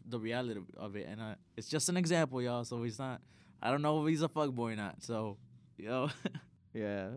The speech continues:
Speaker 2: No, it's from Big Sean. Beware. It's not,
Speaker 1: Oh,
Speaker 2: it's
Speaker 1: shit.
Speaker 2: not a bar, but it's the
Speaker 1: Okay.
Speaker 2: same concept, right?
Speaker 1: Go ahead.
Speaker 2: Okay. Then she texts me like, "Why you still talk to my mama? How the fuck you run around with condoms? Why you make me get this tattoo, man?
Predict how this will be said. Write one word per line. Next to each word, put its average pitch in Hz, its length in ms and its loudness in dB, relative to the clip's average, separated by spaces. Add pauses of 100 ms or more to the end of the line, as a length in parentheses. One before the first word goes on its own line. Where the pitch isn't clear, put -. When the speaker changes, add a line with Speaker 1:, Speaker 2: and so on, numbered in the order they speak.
(160)
Speaker 2:
No, 120 220 6
it's 104 260 -2
from 123 180 8
Big 127 180 8
Sean. 135 320 6
Beware. 117 540 8 (220)
It's 139 200 6
not, 180 200 10
Speaker 1:
Oh, 139 80 -2
Speaker 2:
it's 143 180 4
Speaker 1:
shit. - 60 2
Speaker 2:
not 170 180 12
a 135 60 12
bar, 131 360 12
but 120 280 8
it's 123 260 4
the 143 120 4
Speaker 1:
Okay. 131 40 8
Speaker 2:
same 143 260 4
concept, 123 540 2
right? 123 280 4
Speaker 1:
Go 151 40 -14
ahead. - 320 -2
Speaker 2:
Okay. 113 320 2
Then 120 220 2
she 120 140 -4
texts 123 280 2
me 123 80 0
like, 117 240 2
"Why 113 120 2
you 120 100 4
still 120 200 2
talk 110 280 2
to - 80 -2
my 107 120 4
mama? 107 380 2
How 113 160 0
the 110 60 -2
fuck 113 240 -4
you 110 80 -2
run 107 160 0
around 107 240 2
with 104 100 -4
condoms? 104 480 -2
Why 110 140 -2
you 113 100 0
make 110 220 -2
me 110 100 -2
get 110 220 -6
this - 180 -8
tattoo, 110 480 -2
man? 107 240 0